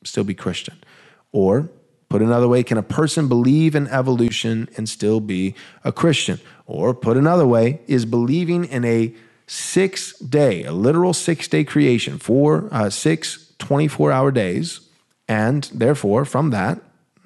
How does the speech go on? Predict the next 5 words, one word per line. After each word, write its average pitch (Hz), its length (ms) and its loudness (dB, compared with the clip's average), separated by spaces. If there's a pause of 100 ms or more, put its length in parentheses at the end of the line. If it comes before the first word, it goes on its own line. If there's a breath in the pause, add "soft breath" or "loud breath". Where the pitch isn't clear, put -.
(220)
um, 98 320 -2
a 113 160 2
relatively 123 800 0
young 123 500 0 (140)
earth, 165 640 -2